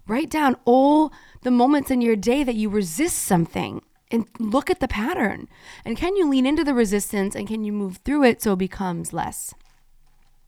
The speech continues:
Quinn, can you learn to move through your own resistance and not bother me on the podcast? <laughs> Like, I can't. All right, guys, I love you. Happy two thousand twenty-four, the year we stop resisting and we move into the discomfort so that we can actually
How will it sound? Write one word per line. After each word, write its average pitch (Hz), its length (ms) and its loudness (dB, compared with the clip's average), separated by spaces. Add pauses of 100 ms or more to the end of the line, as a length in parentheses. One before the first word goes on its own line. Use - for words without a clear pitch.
(1120)
Quinn, 175 360 -8 (320)
can 320 260 -2
you 190 420 0 (420)
learn 208 260 0
to 220 120 -2
move 202 400 -2
through 202 140 -4
your 180 160 -4
own 170 160 -6
resistance 226 500 -6
and 202 100 -2
not 185 220 -2
bother 165 260 -6
me 165 140 -6
on 151 60 -8
the 151 80 -12
podcast? - 720 -10
<laughs> - 80 -14
Like, 190 280 -2
I - 60 -2
can't. 185 440 -8 (920)
All 202 60 -2
right, 190 140 0
guys, 175 260 0
I 180 80 2
love 185 260 4
you. 180 140 -2
Happy 208 300 2
two 240 100 -4
thousand 202 320 -2
twenty-four, 180 500 -4
the 175 80 -8
year 185 200 -6
we 185 100 -6
stop 190 300 -6
resisting 180 580 -8
and 190 60 -6
we 175 80 -6
move 170 320 -6
into 196 580 -2
the 180 80 -10
discomfort - 720 -10
so - 80 -16
that 208 140 -12
we 185 160 -6
can - 200 -12
actually - 680 -4